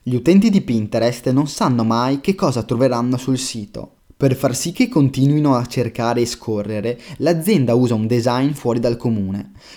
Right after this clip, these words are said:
Quando l'utente scorre verso il fondo della pagina, alcune immagini sembrano tagliate. Spesso, sotto il limite inferiore del browser, si intravedono altre immagini, ma queste offrono un'anteprima di quello che si trova oltre, anche se a malapena visibile.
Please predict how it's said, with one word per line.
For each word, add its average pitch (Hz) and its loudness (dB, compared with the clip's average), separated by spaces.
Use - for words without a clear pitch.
Quando 190 4
l'utente 120 0
scorre 143 0
verso 117 -2
il 110 -6
fondo 135 -2
della 110 0
pagina, 107 -8
alcune 147 0
immagini 117 0
sembrano 127 0
tagliate. 110 -6
Spesso, 151 2
sotto 143 2
il 160 6
limite 127 0
inferiore 127 0
del 113 -2
browser, 107 -4
si - -6
intravedono 139 0
altre 117 0
immagini, 101 -4
ma 156 0
queste 147 2
offrono 123 2
un'anteprima 135 0
di 165 -2
quello 131 2
che 123 -6
si 147 -2
trova 117 -2
oltre, 101 -6
anche 143 -2
se 170 -2
a 151 0
malapena 139 0
visibile. 101 -4